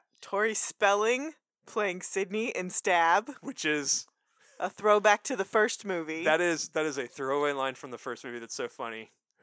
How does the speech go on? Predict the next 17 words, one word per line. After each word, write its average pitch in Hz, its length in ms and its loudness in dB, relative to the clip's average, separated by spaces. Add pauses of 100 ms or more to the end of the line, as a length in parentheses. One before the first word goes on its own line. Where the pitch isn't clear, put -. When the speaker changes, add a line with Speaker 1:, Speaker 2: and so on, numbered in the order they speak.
Speaker 2:
Who 175 100 -16
they 254 100 -10
get 233 120 -12
to - 100 -12
play? 170 280 -6
I 143 120 -12
don't 180 160 -4
know. 127 120 -6
Probably 226 300 -10
Tori 131 380 -12
Spelling 117 540 -10
or 123 40 -18
Speaker 1:
Yeah. - 60 -16
Speaker 2:
something. 123 460 -14 (920)
Speaker 1:
So 143 280 -10 (120)
I, - 180 -6 (260)
I, 151 180 -2